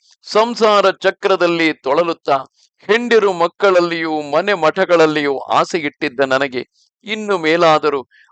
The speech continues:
ಆ ವಿಷಯಾಸಕ್ತಿಯು ನೀಗಿ ನಿನ್ನ ಭಕ್ತರೊಡನೆ ಸಹವಾಸವು ಲಭಿಸುವಂತೆ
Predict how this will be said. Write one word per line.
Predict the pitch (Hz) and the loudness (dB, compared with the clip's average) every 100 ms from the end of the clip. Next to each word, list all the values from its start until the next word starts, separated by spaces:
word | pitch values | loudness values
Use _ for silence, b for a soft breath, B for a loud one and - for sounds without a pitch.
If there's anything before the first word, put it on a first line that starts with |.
| - | -2
ಆ | 180 185 165 | 4 4 4
ವಿಷಯಾಸಕ್ತಿಯು | 151 - 226 208 170 160 160 - 151 143 139 | 0 -4 -2 2 2 2 -2 -4 -10 -6 -6
ನೀಗಿ | 131 143 147 131 - b b - | -6 -6 -6 -10 -10 b b -10
ನಿನ್ನ | 220 214 190 | -8 -2 0
ಭಕ್ತರೊಡನೆ | 160 143 180 - 180 165 156 147 139 | 0 -2 -2 0 0 2 0 -2 -4
ಸಹವಾಸವು | - 120 170 196 233 214 165 151 | -4 -2 0 2 0 -2 -6 -6
ಲಭಿಸುವಂತೆ | 131 120 127 165 151 135 123 123 | -4 -4 -6 -8 -8 -6 -4 -4